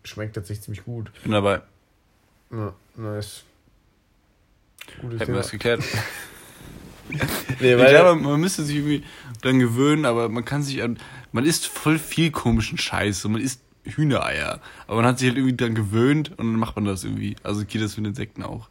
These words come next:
Speaker 2: Easy, gib ihm.
Speaker 1: Ich glaub, ich glaub, so ein Spiegelei mit so ein paar Mehlwürmern schmeckt richtig gut. Das stell ich mir irgendwie lecker vor. So, so knusprig.
Speaker 2: Ja, gib ihm.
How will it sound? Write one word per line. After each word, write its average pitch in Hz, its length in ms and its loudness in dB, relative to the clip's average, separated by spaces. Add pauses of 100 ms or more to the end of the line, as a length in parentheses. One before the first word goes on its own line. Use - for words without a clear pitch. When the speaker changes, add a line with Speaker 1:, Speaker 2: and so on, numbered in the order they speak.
(240)
Speaker 2:
Easy, 104 400 -4
gib 107 160 -2
ihm. 101 200 -2 (120)
Speaker 1:
Ich 92 100 -6
glaub, 110 240 8
ich 104 100 -2
glaub, 107 160 0
so 107 120 -2
ein 98 60 -2
Spiegelei 113 580 -2
mit 104 160 -4
so 104 100 -6
ein 95 60 -6
paar 95 160 -2
Mehlwürmern 104 720 -2 (300)
schmeckt 90 260 -10
richtig 104 220 -10
gut. - 380 -14 (640)
Das 101 140 -2
stell 107 120 -4
ich 107 80 -10
mir 123 60 -2
irgendwie 113 180 -2
lecker 110 240 -2
vor. 98 320 -8 (140)
So, 107 160 -4
so 110 240 -6
knusprig. - 680 -6 (920)
Speaker 2:
Ja, 123 160 0
gib 135 200 -2
ihm. 110 180 -2